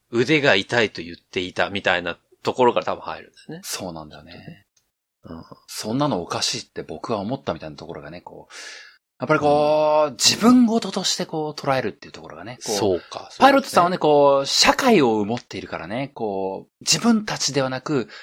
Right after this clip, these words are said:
Speaker 2: 悩んでいる社会の皆さんっていう目線にこう、広げてくるんだよね。
Speaker 1: 社会課題なんだ。そこはやっぱり。
Speaker 2: そうなんだよ。そこがこう、
Speaker 1: そこに、
Speaker 2: 企業としての
Speaker 1: そうか。
Speaker 2: 器の大きさをこう、出して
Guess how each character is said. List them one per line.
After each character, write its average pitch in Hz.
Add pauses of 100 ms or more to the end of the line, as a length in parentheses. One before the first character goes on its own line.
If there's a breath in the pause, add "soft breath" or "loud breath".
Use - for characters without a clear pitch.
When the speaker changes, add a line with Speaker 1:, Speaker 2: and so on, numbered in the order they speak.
Speaker 2:
悩 139
ん 185
で 160
い 156
る 147 (140)
社 -
会 165
の 120
皆 165
さ -
ん -
っ - (140)
て -
い -
う -
目 120
線 117
に 110
こ 113
う、 -
広 165
げ 151
て 156
く 143
る 123
ん 101
だ 87
よ 85
ね。 143 (420)
Speaker 1:
社 -
会 269
課 -
題 196
な 87
ん -
だ。 -
そ -
こ 156
は 151
や 123
っ 120
ぱ -
り。 -
Speaker 2:
そ -
う -
な -
ん -
だ -
よ。 -
そ -
こ 185
が 175
こ 170
う、 -
Speaker 1:
そ 175
こ 190
に、 196
Speaker 2:
企 208
業 156
と 127
し -
て 113
の 98
Speaker 1:
そ 87
う -
か。 - (380)
Speaker 2:
器 - (160)
の 190
大 180
き -
さ 175
を 160
こ 107
う、 -
出 -
し -
て -